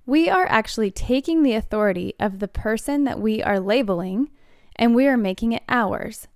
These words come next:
Therefore, we are stealing someone else's authority over who they are and what they stand for. The problem with this is some people, and I used to be one of these people, will donate their authority. They will navigate through life and they are so used to giving up their authority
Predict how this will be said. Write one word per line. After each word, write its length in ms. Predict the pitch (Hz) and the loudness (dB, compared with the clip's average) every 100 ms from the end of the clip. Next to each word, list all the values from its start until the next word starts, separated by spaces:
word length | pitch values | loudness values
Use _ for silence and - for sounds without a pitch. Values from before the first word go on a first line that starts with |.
| _ - - - 226 | _ -20 -20 -14 4
Therefore, 680 | 247 277 - 233 214 214 - | 6 6 2 2 4 2 -2
we 240 | 226 233 | 0 2
are 140 | 226 233 | 0 -2
stealing 760 | - - 262 240 208 175 185 - | -6 -4 2 2 2 -2 -6 -8
someone 400 | - 254 285 - | 0 2 2 2
else's 340 | 208 208 196 | -2 -4 -2
authority 500 | 196 202 196 185 190 | -2 0 0 0 -2
over 280 | 190 185 185 | -2 -2 -4
who 320 | - 262 269 | -4 -2 2
they 180 | 285 - | 2 2
are 320 | 190 180 196 - | 2 0 -2 -4
and 120 | 196 | -2
what 140 | 185 | -2
they 140 | 196 190 | -4 -4
stand 340 | - 262 240 | -2 0 0
for. 300 | - - 202 - - - - - _ - - | -2 -6 -8 -16 -20 -20 -20 -20 _ -20 -2
The 100 | 208 | -2
problem 440 | - 240 294 302 | 2 2 4 2
with 140 | 214 208 | 2 2
this 240 | 202 190 - | 2 2 -2
is 160 | 202 | -4
some 340 | - 220 233 262 | -4 -2 0 2
people, 480 | 294 285 349 370 - - | 0 0 0 0 -8 -12
and 140 | - 185 | -4 -2
I 100 | 180 | 0
used 260 | 190 202 | -2 -4
to 40 | 214 | -2
be 140 | 269 | 2
one 160 | 269 214 | 2 2
of 60 | |
these 180 | 196 202 | -2 -6
people, 460 | 214 196 202 226 - - _ - | -6 -2 -2 -2 -4 -18 _ 0
will 200 | 233 233 | 4 4
donate 600 | 214 339 339 220 180 - | 6 6 6 6 2 0
their 160 | 208 202 | 2 2
authority. 640 | 208 240 208 180 196 208 - - - - | 0 0 0 0 -6 -10 -16 -20 -20 -2
They 120 | 233 | 2
will 140 | 226 | 4
navigate 640 | 233 226 247 311 294 254 - | 4 4 2 2 2 2 2
through 180 | 240 | 2
life 400 | 220 202 185 185 - | 4 4 2 -2 0
and 140 | 220 | 2
they 100 | 214 | 2
are 100 | 208 | 0
so 440 | - - 254 285 | -4 0 4 6
used 380 | 320 247 240 - | 4 2 0 0
to 60 | 226 | -2
giving 280 | 220 208 196 | -2 0 -2
up 160 | - | -2
their 160 | 190 180 | -2 0
authority 640 | 180 - 185 - - | -2 -4 -4 -4 -6